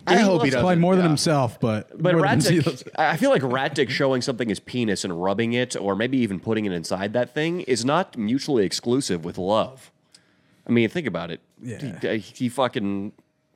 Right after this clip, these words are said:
Speaker 2: loves Leo and I probably deep down, and he shows us his
Speaker 3: <laughs>
Speaker 2: penis every chance he gets. I would. He probably would love to rape us up the ass.
Speaker 3: I think we gotta see how much peanut butter he, he's been stocking up on, just in case, you know.
Speaker 2: Yeah,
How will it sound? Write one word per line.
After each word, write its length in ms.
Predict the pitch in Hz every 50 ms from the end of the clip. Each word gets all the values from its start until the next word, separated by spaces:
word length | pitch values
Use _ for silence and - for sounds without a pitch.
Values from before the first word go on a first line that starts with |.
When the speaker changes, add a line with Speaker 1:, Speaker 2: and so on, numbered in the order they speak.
| _ _ -
Speaker 2:
loves 480 | 107 95 107 113 120 127 120 101 95
Leo 360 | 104 110 127 160 175 147 107 95
and 80 | 90 87
I 200 | 87 87 92 101
probably 540 | - 113 92 85 87 90 82 87 90 90
deep 240 | 90 95 92 87 -
down, 340 | - 90 85 87 92 104 113
and 120 | 110 95
he 20 | 90
shows 260 | 90 131 123 110 -
us 100 | 92 92
his 100 | 101 92 180
Speaker 3:
<laughs> 60 | -
Speaker 2:
penis 300 | 120 117 110 104 - -
every 160 | 107 107 101
chance 240 | - 117 107 98 -
he 80 | 92 87
gets. 380 | 101 139 151 - - - - _ _ _ _ _ _ - _ _ -
I 100 | - 110
would. 160 | 131 175 180
He 200 | 131 120 135 131
probably 500 | 117 - - 147 156 220 226 147 131 120
would 120 | 107 98 92
love 200 | 92 113 156 151
to 60 | 107
rape 260 | 90 90 90 87 82 90
us 140 | 87 -
up 100 | 98 -
the 160 | - 87 82 82
ass. 300 | 82 85 85 - - _ _ _ _ _
Speaker 3:
I 20 | -
think 140 | 139 131 120
we 60 | 120
gotta 180 | 123 117 107
see 140 | - - 127
how 80 | 113 107
much 220 | 104 98 - -
peanut 220 | - 127 120 107 95
butter 160 | 104 98 98
he, 160 | 92 104 98 - _ _ _ _ _ _ -
he's 140 | - 107 92
been 140 | 101 95 90
stocking 360 | - - 110 98 95 - 101
up 160 | 98 92 -
on, 320 | 101 95 95 92 92 101 - _ _ _
just 200 | - - - -
in 80 | 104 -
case, 340 | - 107 101 95 85 -
you 100 | - 98
know. 160 | 98 92 95 - _ -
Speaker 2:
Yeah, 380 | 104 98 95 90 87 87 85